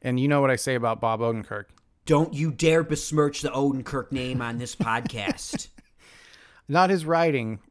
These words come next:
Speaker 1: but
Speaker 2: <sighs>
Speaker 1: anyway.
Speaker 2: Move on. Move on.
Speaker 1: Moving on. David Cross, very funny, very specific, alternative. Like, this guy belongs in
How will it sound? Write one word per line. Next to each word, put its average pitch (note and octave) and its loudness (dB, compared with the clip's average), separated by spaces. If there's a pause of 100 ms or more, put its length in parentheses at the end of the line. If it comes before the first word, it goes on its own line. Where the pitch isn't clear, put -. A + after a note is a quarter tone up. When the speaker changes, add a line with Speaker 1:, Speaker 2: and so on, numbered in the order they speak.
Speaker 1:
but A#2 -2 (380)
Speaker 2:
<sighs> - -14 (420)
Speaker 1:
anyway. D3 2
Speaker 2:
Move D3 0
on. A#2 0
Move B3 2
on. G#3 10
Speaker 1:
Moving G3 4
on. D3 4
David F#3+ 2
Cross, D3+ 4 (140)
very E3 0
funny, D3+ -2
very D3+ -2
specific, C#3 -6 (200)
alternative. C3 -2
Like, B2 -4
this D3+ -6
guy D3 -2
belongs A#2+ -2
in A#2 -6